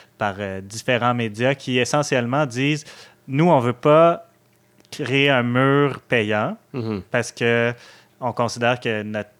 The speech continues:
Speaker 1: mission, c'est de, de générer un bien public, un service public qui est l'information, en l'occurrence l'information de proximité. Donc, on veut faire appel à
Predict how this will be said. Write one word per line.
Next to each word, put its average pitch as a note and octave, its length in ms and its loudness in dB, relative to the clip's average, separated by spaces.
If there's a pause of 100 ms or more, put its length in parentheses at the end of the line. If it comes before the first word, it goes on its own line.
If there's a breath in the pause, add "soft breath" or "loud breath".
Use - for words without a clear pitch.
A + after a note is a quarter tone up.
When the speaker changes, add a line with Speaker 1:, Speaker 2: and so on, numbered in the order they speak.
(140)
Speaker 1:
mission, A#2+ 760 -4 (240 loud breath)
c'est - 240 -6
de, G#2 680 -6
de A2 180 0
générer A2+ 680 -2
un G#2+ 160 0
bien A2 340 -4
public, A2+ 640 -6
un G2+ 120 -4
service A#2 460 -2
public A2+ 500 -8
qui - 100 -8
est G#2+ 60 -2
l'information, G#2+ 920 -6 (320 loud breath)
en A2 100 -4
l'occurrence G#2+ 420 -4
l'information G#2 460 -6
de A2 60 -12
proximité. A2 720 -10 (360 loud breath)
Donc, B2+ 180 0
on A#2+ 180 2
veut B2+ 260 -2
faire C#3 280 0
appel C3 580 0 (280)
à B2+ 360 2